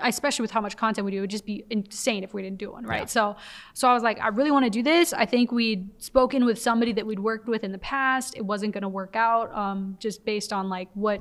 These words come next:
Speaker 1: what he had to do. And so I was kinda like, "Dang, like, I don't know who fills this, this role."
Speaker 2: Yeah.
Speaker 1: And so then when Annie, I can't remember if she ca-, was I on the call where she called us, or maybe, like, she briefed me before the interview a little bit and said, like,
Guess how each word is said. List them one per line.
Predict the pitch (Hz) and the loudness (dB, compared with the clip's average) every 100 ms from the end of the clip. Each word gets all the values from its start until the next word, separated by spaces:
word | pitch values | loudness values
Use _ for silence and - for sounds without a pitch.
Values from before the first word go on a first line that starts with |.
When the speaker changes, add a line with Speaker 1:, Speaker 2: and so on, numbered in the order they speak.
| - | -4
Speaker 1:
what | 220 208 208 | -6 -8 -2
he | 285 | -2
had | 240 | 2
to | |
do. | 254 | 2
And | 269 | 2
so | 240 | 4
I | 214 | 4
was | 294 277 | 4 2
kinda | 262 240 | -2 -2
like, | 202 - | -2 -2
"Dang, | 294 277 240 | -2 0 0
like, | 214 202 - - - - - _ - | 0 -4 -8 -20 -20 -20 -20 _ 0
I | 311 269 | 2 4
don't | 226 240 233 | 2 0 0
know | 254 254 226 220 | 0 0 -2 -6
who | - 294 277 247 240 - - - | 2 4 6 4 2 -4 -14 -20
fills | - 277 277 240 - | 0 6 6 4 2
this, | 254 254 - - - | 2 2 0 -6 -6
this | 196 311 - - | 0 2 0 -6
role." | 196 - - - - | -8 -8 -14 -16 -14
Speaker 2:
Yeah. | 87 82 - - | -12 -12 -14 2
Speaker 1:
And | 254 240 233 220 208 - | 6 6 6 2 0 -4
so | - 269 | -2 4
then | 269 269 247 | 6 6 4
when | 220 | 2
Annie, | - 254 285 262 240 220 - - | 2 2 4 4 2 2 0 0
I | 240 | 0
can't | - 320 | 0 0
remember | 294 226 214 - | 0 0 -2 -4
if | 220 - | -8 -6
she | - 214 | -6 -6
ca-, | - 226 | -8 -6
was | 220 214 | -4 -2
I | 220 | 0
on | 254 | 0
the | 254 | -2
call | 247 254 247 | -2 -2 -2
where | 233 | -4
she | - | -6
called | 208 - 208 214 | -6 -2 -2 0
us, | 220 220 208 | -2 -2 -4
or | |
maybe, | 196 202 208 214 214 | -4 -2 0 0 0
like, | 202 190 - | 0 -4 -8
she | - 233 | -4 -2
briefed | 190 214 214 220 | 0 -2 -2 -2
me | 214 | -2
before | 208 208 202 202 | -4 -6 -6 -4
the | 196 196 196 | -4 -6 -4
interview | 220 208 196 202 202 | -4 -4 -4 -4 -4
a | |
little | 196 202 | -4 -6
bit | 185 196 196 | -4 -6 -6
and | 214 | -6
said, | - 196 | -6 -4
like, | 196 185 185 | -4 -6 -8